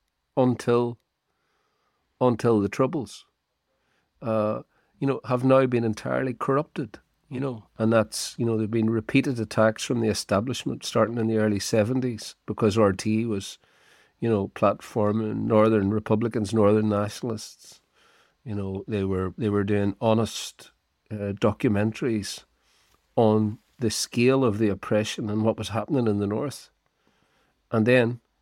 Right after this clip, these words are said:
you know, a full infiltration by the establishment destroyed that independence.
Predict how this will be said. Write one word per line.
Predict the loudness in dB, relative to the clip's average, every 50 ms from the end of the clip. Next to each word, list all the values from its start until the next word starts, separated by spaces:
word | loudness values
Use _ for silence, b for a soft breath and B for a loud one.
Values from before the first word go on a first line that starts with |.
| _ _ _ _ _
you | -2 -2
know, | -2 0
a | -2 -6
full | -8 -6 0 2 4 4 4 2 0 -2 -2
infiltration | -2 0 0 0 0 -4 -8 -6 0 2 2 2 0 -2 -6 -4
by | -2 0 0 0
the | -2 -2
establishment | -4 -6 -6 -4 -4 -2 -2 -4 -8 -8 -8 -8 -10 -8 -8
destroyed | -8 -10 -8 -4 -2 0 0 0 0
that | 0 -2 -2
independence. | 0 -2 -2 -4 -4 -4 -4 -4 -6 _ _ _ -20 -20 -20 -20